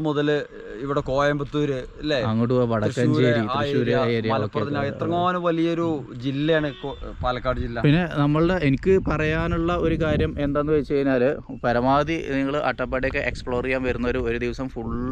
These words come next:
Speaker 2: എടുത്തിട്ട് ഇത് മൊത്തം കറങ്ങാം കേട്ടോ. മറ്റൊന്ന്, നമ്മൾ ചെയ്യുന്ന ഈ ഒരു വൺ ഡേ ട്രിപ്പ് പ്ലാൻ ഒരു പക്ഷേ, ആ, നിങ്ങൾക്ക് സ്വീകരിക്കാൻ പറ്റുന്ന ഒന്നായിരിക്കും. കാരണം ഒരു ടൗൺ നമുക്ക് എക്സ്പ്ലോർ ചെയ്യാം. കോയമ്പത്തൂർ എന്ന് പറഞ്ഞാൽ ചെറിയ ടൗൺ ഒന്നുമല്ലല്ലോ, വലിയ ടൗണാണ്. നമുക്ക്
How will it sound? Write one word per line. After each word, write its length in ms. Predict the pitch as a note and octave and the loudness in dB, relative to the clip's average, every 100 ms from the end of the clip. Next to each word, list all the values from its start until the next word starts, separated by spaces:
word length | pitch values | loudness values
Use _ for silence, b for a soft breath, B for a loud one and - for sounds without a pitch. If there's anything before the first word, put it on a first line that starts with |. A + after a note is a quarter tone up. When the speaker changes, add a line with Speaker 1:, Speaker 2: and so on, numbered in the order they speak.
| B2+ | -2
Speaker 2:
എടുത്തിട്ട് 320 | A#2 A2 A2+ A2+ | -2 -2 -2 -2
ഇത് 80 | A2+ A2 | -2 -4
മൊത്തം 520 | A2 - - - B2 A2 | -6 -6 -6 -2 -2 0
കറങ്ങാം 260 | G#2 G2+ G2 | -2 -2 -4
കേട്ടോ. 100 | G2+ | -2
മറ്റൊന്ന്, 340 | A2 G#2+ C#3 D3+ C#3+ | -4 -2 -2 0 0
നമ്മൾ 220 | B2+ C#3 D3+ D3 | 0 0 -2 0
ചെയ്യുന്ന 280 | C3+ C#3 C#3 C3 | 0 0 0 0
ഈ 20 | C3 | 0
ഒരു 100 | C3 B2+ | 0 0
വൺ 100 | A#2 B2 | 0 0
ഡേ 60 | B2 | -2
ട്രിപ്പ് 180 | C#3 B2 C3 | -6 -6 -2
പ്ലാൻ 140 | B2+ B2+ | 0 0
ഒരു 100 | B2 B2+ | 0 0
പക്ഷേ, 260 | A#2+ C#3 C3 B B B - | -2 -2 -2 B B B -6
ആ, 80 | A#2 A#2+ | -2 2
നിങ്ങൾക്ക് 320 | A#2+ B2 C#3 C3 | 2 0 -2 0
സ്വീകരിക്കാൻ 360 | B2 A#2+ C3+ C3 | 0 0 -2 -2
പറ്റുന്ന 320 | B2 B2+ C3 | -2 0 2
ഒന്നായിരിക്കും. 340 | A#2 G#2 G#2 G#2+ | 2 0 0 0
കാരണം 240 | A2 B2+ B2 - | 0 0 -4 -2
ഒരു 120 | A#2+ C3 B2+ | -2 0 0
ടൗൺ 300 | A#2 A#2+ B2 C#3 B2+ | 0 0 0 0 0
നമുക്ക് 220 | A#2+ A#2 A#2 | 0 -2 -4
എക്സ്പ്ലോർ 280 | - A2 G#2+ | -4 -4 -4
ചെയ്യാം. 160 | G2 - G#2 | -4 -4 -4
കോയമ്പത്തൂർ 320 | G#2 A2 B2 | -4 -4 -2
എന്ന് 80 | C3 | 0
പറഞ്ഞാൽ 160 | C3+ C3+ | 0 -2
ചെറിയ 220 | A#2 A#2+ C3 | -2 -2 -2
ടൗൺ 100 | C3 B2+ | 0 2
ഒന്നുമല്ലല്ലോ, 340 | C3+ A#2 G#2+ G#2+ | 2 0 0 -2
വലിയ 200 | G#2+ B2 B2+ | 0 -2 0
ടൗണാണ്. 260 | A#2 A#2+ A#2 | 0 0 0
നമുക്ക് 180 | A#2 C3 | 0 -2